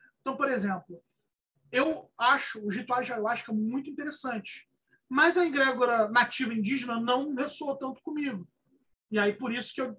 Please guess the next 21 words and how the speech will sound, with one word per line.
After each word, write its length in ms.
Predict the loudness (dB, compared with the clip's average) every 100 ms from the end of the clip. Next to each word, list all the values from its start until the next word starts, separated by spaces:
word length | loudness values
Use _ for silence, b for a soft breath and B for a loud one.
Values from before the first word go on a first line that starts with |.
| _
preferi 300 | -8 -6 -4
desenvolver 400 | -6 -4 -2 -2
um 80 | 0
método 320 | 0 -2 -4
meu, 340 | 2 2 2 -2 _ _
porque 400 | -14 -4 -2 -4 -6 -4
não 120 | 0
ressoa 400 | 0 0 0 2
comigo, 280 | 4 4 2 B
apesar 380 | 0 2 6 8
de 80 | 8
eu 60 | 6
continuar 420 | 4 6 4 4
frequentando 1000 | 2 2 0 2 2 4 6 6 6 0 _ 0
e, 240 | 2 2
e 60 | 0
ter 180 | 4
amizade 420 | 6 6 4 2 -2
com 80 |
essas 220 | -8 -8 -10
pessoas, 520 | -6 0 2 2